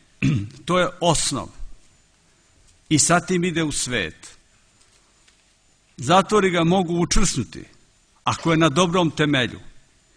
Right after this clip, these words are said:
I može da očvrsne, može da bude još bolji. Ali ako je loš temelj, onda će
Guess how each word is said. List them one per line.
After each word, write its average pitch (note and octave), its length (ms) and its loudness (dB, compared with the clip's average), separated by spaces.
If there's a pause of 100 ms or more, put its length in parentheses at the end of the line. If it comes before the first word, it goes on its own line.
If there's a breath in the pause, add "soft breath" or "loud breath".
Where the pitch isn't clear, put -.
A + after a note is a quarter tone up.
(140)
I B2 100 -4
može D#3 340 2
da D3+ 260 -2
očvrsne, D#3+ 680 0
može A#2 180 -4
da C3+ 40 -2
bude E3 160 -2
još F3+ 180 0
bolji. D3 380 0 (1500 loud breath)
Ali D3 160 2
ako D#3+ 200 0
je F3+ 80 2
loš G3 300 2
temelj, E3+ 460 0 (960)
onda C#3+ 200 -2
će C3 280 -4